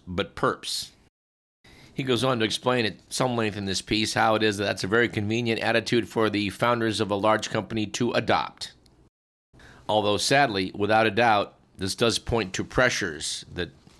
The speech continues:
any such head of a company would have to face once they answer to investors. Now, if you hold any investments out there, dear listener, and we hope you do have some,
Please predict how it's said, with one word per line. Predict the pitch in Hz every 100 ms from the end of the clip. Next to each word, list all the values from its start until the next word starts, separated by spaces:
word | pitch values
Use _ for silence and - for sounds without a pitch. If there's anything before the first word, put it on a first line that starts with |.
| -
any | 85 87
such | - 92 - -
head | - 95 87
of |
a | 85
company | - 90 92 90
would | - 92 110 104 95 -
have | - 98 95
to | 95
face | - 85 82 - - - - - - -
once | 95 104 -
they | 98 -
answer | 101 92 104
to | - 101 90
investors. | - 90 90 87 - 55 - - - - - - - _ _ _ _ - -
Now, | 127
if | 135
you | 135
hold | 123 208 190 -
any | 120 120
investments | 107 113 113 107 95
out | 104 101
there, | 107 101 95 95 - - _ _ -
dear | 85 92
listener, | 101 107 135 135
and | 98 - - - - _
we | 107
hope | 98 143 139
you |
do | 90 175
have | 104 78
some, | - 92 107 160